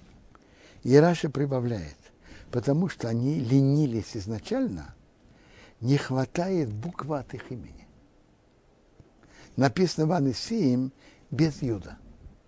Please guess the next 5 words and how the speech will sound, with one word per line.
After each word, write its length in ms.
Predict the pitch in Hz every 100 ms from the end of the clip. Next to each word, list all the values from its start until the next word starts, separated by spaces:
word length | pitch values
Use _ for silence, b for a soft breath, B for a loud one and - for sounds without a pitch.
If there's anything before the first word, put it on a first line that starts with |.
| - - B B B -
Это 220 | 156 147
правило 480 | - 156 147 131 120
в 80 | -
Торе. 360 | - - - - - B B B -
Когда 540 | 117 117 147 143 113